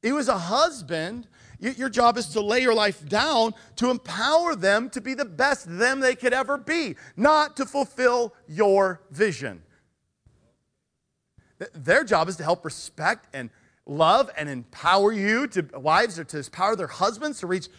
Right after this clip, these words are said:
their maximum vision. And together, as we love each other this way, submitting to one another out of reverence for Christ, becoming all that he's made us to be, we're empowering each other to reach our fullness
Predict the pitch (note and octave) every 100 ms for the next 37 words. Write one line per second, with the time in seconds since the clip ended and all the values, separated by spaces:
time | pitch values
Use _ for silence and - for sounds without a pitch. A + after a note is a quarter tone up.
0 | _ C3 G3 B3+ A#3+ A#3+ - B3 G#3+ C4
1 | C4+ C4 B3 C4 G#3+ A3 D#4+ C#4+ G#3 E3+
2 | A3+ A3 B3+ C#4+ D#4+ - B3+ B3 A3+ -
3 | G#3+ F#3 A#2+ A2 - - - - G#3+ C#4
4 | D#4 B3+ A3+ A3 G3 B3 A#3 F#3 E3+ D3
5 | D#3 A3+ G#3+ B3+ - F3 - A#3 G#3 D#3
6 | - - - F#3+ B3 B3 A3 G3+ C4 D4
7 | C#4 F#3+ A3+ A3+ G#3 - D3+ A#3 E3 -
8 | _ F#3+ G3+ F3 F#3 A3 B3+ B3+ A#3 G#3+
9 | F3+ E3 D3 D3+ E3 C#3 B2 - - A#3+
10 | E3+ A#2 A2+ -